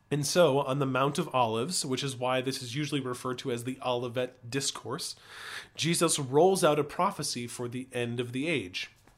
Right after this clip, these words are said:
Now, it's the end of the age stuff that tends to get people in a tizzy, and they start to take all of this to mean that it's about us. Let me say this once, even though I've said it plenty of times in the, in previous episodes. The Bible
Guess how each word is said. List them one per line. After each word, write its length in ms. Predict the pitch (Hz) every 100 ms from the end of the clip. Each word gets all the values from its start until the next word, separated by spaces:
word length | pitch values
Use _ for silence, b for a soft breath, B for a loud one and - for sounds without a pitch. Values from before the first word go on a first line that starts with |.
| _ _
Now, 220 | 135 143
it's 160 | 156 151
the 260 | 147 135 -
end 240 | 185 214
of 140 | 196 165
the 160 | 156
age 260 | 156 196 175
stuff 320 | - 120 123
that 140 | 131 -
tends 260 | 190 190
to 100 | 180
get 140 | 160 143
people 380 | 180 175 156
in 80 | 147
a 40 | 120
tizzy, 460 | - 214 143 135 B B B -
and 100 | 135
they 60 | 135
start 240 | 165 147
to 80 | -
take 260 | - 156
all 220 | 165 208 185
of 60 |
this 140 | 160 147
to 100 | 165
mean 240 | 175 196
that 100 | 143
it's 140 | 135 143
about 240 | 156 156
us. 380 | 170 127 - - _ B B B B B B
Let 100 | -
me 100 | 190
say 120 | 185 202
this 220 | 185 151
once, 380 | 170 120 - - -
even 200 | - 156
though 120 | 160 143
I've 100 | 143
said 140 | 160
it 200 | 147 -
plenty 280 | - 185 196
of 100 | 180
times 400 | 175 175 156 147
in 220 | 143 151
the, 80 | - -
in 160 | 139
previous 340 | 117 147 139 135
episodes. 560 | 123 117 104 92 - - b b b -
The 60 |
Bible 460 | 123 170 185 190 185